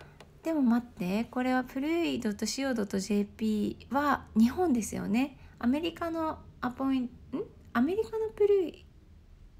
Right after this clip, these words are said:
ですよね。そう、アメリカのプルイは違うんじゃないかな。info atプルイ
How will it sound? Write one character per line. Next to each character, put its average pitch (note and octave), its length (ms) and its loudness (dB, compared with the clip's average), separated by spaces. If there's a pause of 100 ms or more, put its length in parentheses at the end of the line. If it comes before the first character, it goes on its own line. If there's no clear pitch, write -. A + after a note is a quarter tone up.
(340)
で G3+ 80 -4
す G3+ 120 -6
よ G3 120 -2
ね。 B3 280 -2 (760)
そ A3 220 0
う、 - 100 -6
ア A3+ 80 -2
メ C#4 100 2
リ E4 100 0
カ F#4 140 -2
の F#4 120 -2
プ F#4 120 -2
ル F4 100 2
イ E4 160 2
は B3+ 440 2 (120)
違 A3+ 80 -2
う G#3+ 120 0
ん G3+ 40 2
じ G3 60 0
ゃ - 20 -2
な G3 100 -4
い G3+ 40 -8
か G#3+ 100 -6
な。 A#3+ 120 0
info B3 560 -2
at C#4 580 -4 (3000)
プ A3+ 160 -2
ル A3 220 2
イ A3 260 0